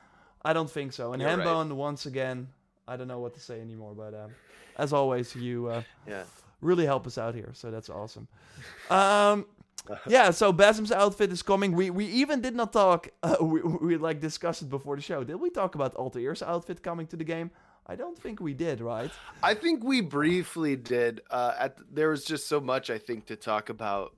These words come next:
Speaker 2: uh, last week with the festival coming up. But yeah, Altair's outfit. Um, I think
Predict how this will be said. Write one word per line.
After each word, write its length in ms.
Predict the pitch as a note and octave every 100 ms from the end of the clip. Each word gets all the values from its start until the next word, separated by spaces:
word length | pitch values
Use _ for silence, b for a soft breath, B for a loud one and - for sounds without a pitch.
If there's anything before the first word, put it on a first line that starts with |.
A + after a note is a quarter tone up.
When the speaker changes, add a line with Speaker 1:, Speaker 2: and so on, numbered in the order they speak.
| F2+
Speaker 2:
uh, 320 | G#2+ G2+ G2+ G2
last 500 | G#2+ G2+ G2 - G#2+
week 300 | G2+ F#2 G2
with 140 | F#2+ _
the 140 | G2 F#2
festival 520 | G#2 G2+ - F#2+ F#2
coming 300 | G#2 F#2 F#2
up. 140 | F2+
But 120 | A2
yeah, 200 | C3 C3+
Altair's 640 | B2+ C#3 D3+ F3 B2+ C3+ C3
outfit. 460 | A2+ G#2 A#2 G#2 - _ _ _ _ _ -
Um, 420 | B2 A#2 A2 F#2+ _ _ _ _
I 120 | C3+ G3
think 320 | E4+ A3+